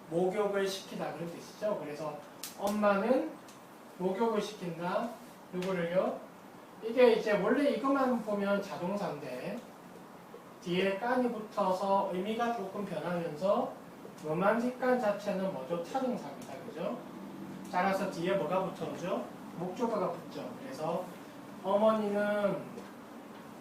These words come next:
뭐만디깐 목욕을 시킨다. 누구를요?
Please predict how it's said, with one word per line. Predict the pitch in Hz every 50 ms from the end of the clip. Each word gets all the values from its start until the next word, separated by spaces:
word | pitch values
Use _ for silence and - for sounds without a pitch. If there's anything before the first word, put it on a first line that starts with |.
| -
뭐만디깐 | 165 165 165 175 180 180 208 214 - - - 156 - - - - - - - - - - - -
목욕을 | 165 170 180 185 196 190 185 185 185 214 247 262 277
시킨다. | 254 - - - - 170 156 143 147 147 151 151 - - - - - - - - - - - - - - - -
누구를요? | 170 185 196 226 214 208 190 185 185 185 190 214 247 233 - -